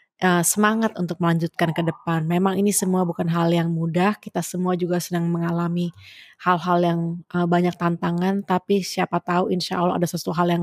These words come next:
lebih besar di belakang ini semua. Jadi saya berikan semangat kepada Mbak Desi dan juga untuk yang lain yang dengerin. Eh, waktu pertama kali kita ngobrol, Mbak Desi bilang, "Aduh, saya ini brandnya bukan brand besar." Eh,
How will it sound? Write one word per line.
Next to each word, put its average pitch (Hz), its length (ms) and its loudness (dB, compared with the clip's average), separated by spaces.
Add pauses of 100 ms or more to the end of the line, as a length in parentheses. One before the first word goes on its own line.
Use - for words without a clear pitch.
lebih 170 240 0
besar 180 320 2
di 175 80 0
belakang 170 400 -2
ini 170 160 -4
semua. 165 400 -2 (720)
Jadi 214 400 2
saya 202 240 2
berikan 180 400 -2
semangat 190 640 0
kepada 180 320 2
Mbak 175 240 0
Desi 202 720 0 (320)
dan 208 240 2
juga 208 240 2
untuk 202 160 -2
yang 214 160 2
lain 214 240 2
yang 214 80 2
dengerin. 214 400 2 (640)
Eh, 196 320 4
waktu 202 320 0
pertama 196 320 -4
kali 196 240 0
kita 180 800 -2
ngobrol, 196 560 0
Mbak 185 160 0
Desi 170 320 -4
bilang, 185 240 0
"Aduh, 226 240 -2 (400)
saya 202 240 2
ini 226 160 0
brandnya 190 320 0
bukan 190 320 -4
brand 175 240 -2
besar." 175 560 -2
Eh, 214 320 -2